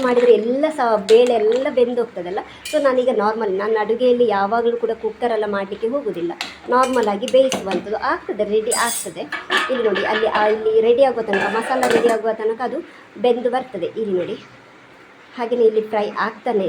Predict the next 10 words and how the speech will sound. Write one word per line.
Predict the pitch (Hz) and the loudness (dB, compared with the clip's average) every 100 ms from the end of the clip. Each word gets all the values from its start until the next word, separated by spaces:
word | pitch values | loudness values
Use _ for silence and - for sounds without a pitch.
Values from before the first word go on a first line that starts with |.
| 170 | -2
ಇದೆ. | 226 294 - - | -4 -8 -14 -4
ಅದೇ | 233 269 | 2 2
ರೀತಿ | 269 233 | 2 0
ನಾನು | 220 208 | 2 0
ಆಗ | 208 208 | 0 0
ಮೆಣಸು | 226 277 285 - | 0 0 -4 -2
ಫ್ರೈ | 214 220 | 0 0
ಮಾಡಿದ್ದೇನಲ್ಲ, | 190 175 180 180 190 - 208 | -2 -2 -2 -2 -2 -6 -6
ಅದನ್ನು | 214 294 302 262 | -4 -2 -2 -2
ನಾನು | 202 | -4